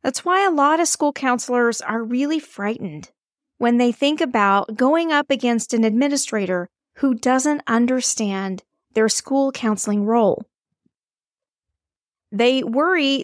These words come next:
that it's going to appear that they're just out to help themselves. They're just trying to make their own lives easier.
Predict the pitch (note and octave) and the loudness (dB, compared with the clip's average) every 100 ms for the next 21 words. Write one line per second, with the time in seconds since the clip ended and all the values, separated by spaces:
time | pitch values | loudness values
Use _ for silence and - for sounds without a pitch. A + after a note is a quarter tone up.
0 | - A#3 A3+ - B3 - C4+ C#4 C#4+ C#4 | 2 2 2 2 0 0 0 2 2 0
1 | C4+ B3+ - - B3+ C4 B3+ - A3 B3+ | 0 0 -2 -2 2 2 2 -2 -2 -2
2 | C4+ C4+ - A3+ A#3+ - - B3+ A#3 B3 | -2 -4 -4 -2 -2 -2 -4 -6 -2 -2
3 | C4 C4 B3 - A3 F#3 - - - G#3 | 0 -2 -2 0 -2 -2 -6 -12 -10 0
4 | C4 D#4+ F4 - D#4 D4 C#4 B3+ B3+ C4 | 0 2 0 0 -2 -2 0 0 0 -2
5 | B3 A3+ A#3+ C#4 C#4+ C#4+ B3 A3+ A#3 A#3+ | -2 0 2 2 0 -2 -2 0 0 0
6 | - - A#3+ A#3 G#3 D#3 | -4 -4 -2 -2 -2 -4